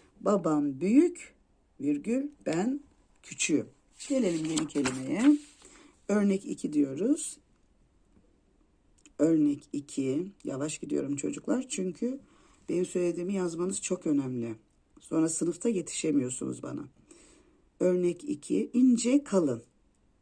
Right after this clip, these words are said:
İnce, kalın. Ne diyorsunuz? "Öğretmenim, beni bekler misiniz?" Evet, şimdi hızlı yazalım ki sınıfta da alışkanlık haline gelsin. Örnek iki. İnce, kalın.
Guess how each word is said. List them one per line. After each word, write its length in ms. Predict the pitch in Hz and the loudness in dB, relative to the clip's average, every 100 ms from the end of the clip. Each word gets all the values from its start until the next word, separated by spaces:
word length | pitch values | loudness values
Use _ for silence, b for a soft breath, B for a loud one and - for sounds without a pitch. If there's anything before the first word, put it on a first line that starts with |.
| _ _ _ _ _ _ _ _ _ _ - | _ _ _ _ _ _ _ _ _ _ -6
İnce, 600 | 185 185 160 175 185 196 | -4 -2 -4 -4 -6 -6
kalın. 400 | 180 156 135 127 - - | -4 -4 -4 -8 -16 -6
Ne 160 | 202 202 | -4 0
diyorsunuz? 400 | 185 - 202 - | 0 0 -6 -2
"Öğretmenim, 1000 | 220 233 269 294 285 294 285 285 277 233 | 2 2 4 4 8 10 12 12 10 8
beni 180 | 208 | 4
bekler 400 | 202 202 269 320 | 2 0 2 2
misiniz?" 880 | 330 311 302 294 285 269 285 285 - - _ B B B B B B | 4 4 8 10 10 8 2 0 -6 -14 _ B B B B B B
Evet, 180 | - 135 | -12 -10
şimdi 260 | - 247 214 | -2 2 4
hızlı 300 | 196 170 160 | 2 0 -2
yazalım 420 | 165 220 349 440 | -2 0 0 -2
ki 180 | - 392 - _ | -2 -2 -2 _
sınıfta 520 | - 240 196 - - | -2 0 0 -2 0
da 200 | 285 349 - | 2 2 2
alışkanlık 580 | 165 160 - - - - | -2 -2 -4 -4 -2 -4
haline 300 | 139 147 - | -2 0 2
gelsin. 520 | - - - - - | 0 -2 -8 -8 -4
Örnek 380 | 190 185 214 - | -2 0 -2 -4
iki. 300 | 139 - - B B B B _ - | -4 -6 -8 B B B B _ 2
İnce, 600 | 214 202 165 190 233 - | 4 4 2 0 0 -2
kalın. 380 | - 156 120 | 0 2 0